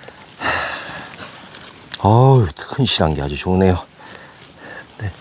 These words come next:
송이는 머리만 내밀면 하루 지나면 이렇게 가시 패요. 더군다나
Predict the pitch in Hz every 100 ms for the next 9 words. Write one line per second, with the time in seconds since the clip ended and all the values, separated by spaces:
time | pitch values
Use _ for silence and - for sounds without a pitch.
0 | - - - - - - - - - -
1 | - - - - - - - - - -
2 | - - - - - - - - - -
3 | - 123 110 117 127 95 101 107 104 101
4 | 92 98 98 98 123 147 156 - - _
5 | _ _ - - - _ - - - 135
6 | 135 117 98 87 85 - 95 - - -
7 | - - - - - - 120 - - -
8 | - - - - - - - - - -
9 | - 82 80 76 87